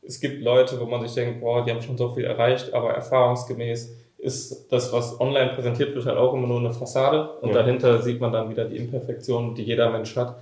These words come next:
Speaker 1: und dementsprechend tue ich mir schwer damit, jetzt anhand von Fassaden zu entscheiden, mit dieser Person würde ich ganz gerne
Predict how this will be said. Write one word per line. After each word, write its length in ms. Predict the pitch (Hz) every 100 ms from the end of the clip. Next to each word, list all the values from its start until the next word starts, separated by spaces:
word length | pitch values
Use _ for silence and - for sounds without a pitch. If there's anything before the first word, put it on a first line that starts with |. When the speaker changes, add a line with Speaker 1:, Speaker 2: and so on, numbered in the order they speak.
| - _
Speaker 1:
und 100 | 127
dementsprechend 760 | 123 117 117 - 117 117 110 -
tue 120 | 127
ich 100 | 120
mir 100 | 117
schwer 300 | - - 117
damit, 320 | 117 117 -
jetzt 340 | 117 - - 117
anhand 280 | 117 113
von 160 | - 123
Fassaden 580 | - 113 - 120 127 123
zu 140 | -
entscheiden, 500 | 117 - 117 117 117 - - -
mit 120 | 123
dieser 220 | 127 120 120
Person 520 | 131 110 117 117 -
würde 160 | 113 113
ich 160 | -
ganz 280 | 110 110 -
gerne 440 | 110 110 110 117